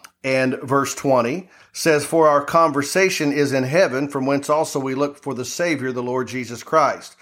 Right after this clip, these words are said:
who shall change our vile body." The word vile there means corrupt, corrupting, dying body. He's gonna change that, "that it may be fashioned like unto his glorious body."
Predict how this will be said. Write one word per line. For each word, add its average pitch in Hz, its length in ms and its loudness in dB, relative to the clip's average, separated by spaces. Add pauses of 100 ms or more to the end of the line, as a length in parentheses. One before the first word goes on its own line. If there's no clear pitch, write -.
(320)
who 180 120 -2
shall 165 280 2
change 202 480 -2
our 147 220 4
vile 160 560 2
body." 117 380 0
The 110 80 -12
word 156 240 -6
vile 165 360 4
there 147 200 -2
means 143 320 -4
corrupt, 185 760 -2 (360)
corrupting, 156 720 -2
dying 160 480 2
body. 156 320 2
He's 143 200 -4
gonna 143 160 -2
change 156 440 -4
that, 139 560 0 (420)
"that 147 220 2
it 165 100 -4
may 160 120 0
be 147 160 -2
fashioned 151 640 -2
like 151 680 0
unto 147 340 0
his 147 260 -2
glorious 143 720 -2
body." 110 640 -4